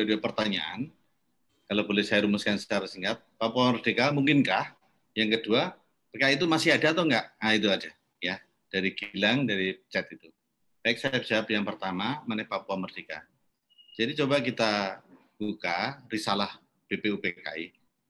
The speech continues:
Kalau kita bicara sejarah, kita bicara masalah fakta atau data.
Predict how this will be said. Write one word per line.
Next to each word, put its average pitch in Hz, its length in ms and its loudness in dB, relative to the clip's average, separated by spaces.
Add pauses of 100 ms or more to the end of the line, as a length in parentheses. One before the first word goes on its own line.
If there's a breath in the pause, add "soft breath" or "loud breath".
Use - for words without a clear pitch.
(120)
Kalau 120 240 0
kita 131 400 0
bicara 117 320 2
sejarah, 139 320 2
kita 123 320 -2
bicara 127 480 2
masalah 107 560 -2 (240)
fakta 95 480 -2
atau - 160 -10
data. 82 400 -10